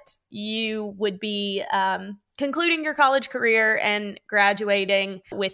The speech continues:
your class. So I just wanted to hear kind of what that decision was like for you and, and how you kind of,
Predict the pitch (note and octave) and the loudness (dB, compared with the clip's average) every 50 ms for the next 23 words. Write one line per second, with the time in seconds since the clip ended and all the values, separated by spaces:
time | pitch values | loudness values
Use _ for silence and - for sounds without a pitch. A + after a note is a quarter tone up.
0 | - - - G3 G3 G3 F3 F3+ - - F#3 D#3+ G2 - - - - A#3 G#3+ G#3+ | -6 -12 -8 -6 -4 -2 -2 -4 -4 -4 -2 -2 -2 -2 -2 0 4 4 4 4
1 | G#3 D4 D4 D4 E4 E4+ F4 D4+ - - C#4+ A3+ A3+ B3+ C4 C4 C4+ C4 - A#3 | 4 0 -2 0 -2 -2 -2 -2 -2 -4 -4 -4 -2 -2 0 0 0 -2 -2 -2
2 | A#3 A#3+ A#3 A3 G3 - G#3+ A#3 A#3+ - A3+ - - - C#4 C4 - - B3 B3+ | -2 -2 -2 -4 -2 0 0 0 2 2 0 0 0 -2 -2 -2 -2 -2 -2 -2
3 | B3+ C#4 C4 A#3 G#3 F#3+ F#3 - F#3+ F3 F3 - _ _ _ _ - - G3+ G3 | -2 -4 -4 -2 -4 -4 -2 0 0 0 0 -2 _ _ _ _ -6 -4 -2 -2
4 | F#3 F#3+ F3 F3+ F3+ F3 F3+ F#3 F3+ F#3 F3+ - - G#3 G3+ G3 F#3 G#3+ G#3+ A3+ | -2 -2 -2 -2 -2 -2 -2 -2 -4 -4 -6 -8 -6 -6 -4 -2 0 0 0 0
5 | A#3+ A#3+ B3 B3 - A#3 A3 A3 G#3+ G#3+ G3+ G#3 | 0 -4 -6 -6 -4 -4 -4 -2 -4 -6 -6 -8